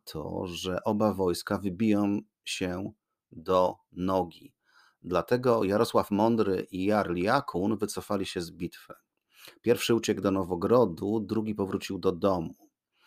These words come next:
Mimo chyba zwycięskiej taktycznie bitwy i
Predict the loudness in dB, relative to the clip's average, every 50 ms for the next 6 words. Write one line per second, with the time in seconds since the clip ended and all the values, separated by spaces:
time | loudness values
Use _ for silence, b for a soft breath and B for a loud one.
0 | b b b b b b 4 6 6 8 8 6 6 4 2 0 -4 -6 -4 0
1 | 4 4 4 4 4 -2 -6 -6 -8 -14 _ _ _ -16 -14 -12 -10 -8 -8 -6
2 | -4 -4 -2 -2 -2 -4 -6 -8 -10 -10 -10 _ -12 -12 -12 -12 -10 -8 -8 -8
3 | -6 -6 -6 -6 -6 -6 -8 -10 -12 -12 -12 -14 -18 -16 -14 -12 -12 -12 -14 B
4 | B B B B B B B _ -4 -2 -2 0 -2 -4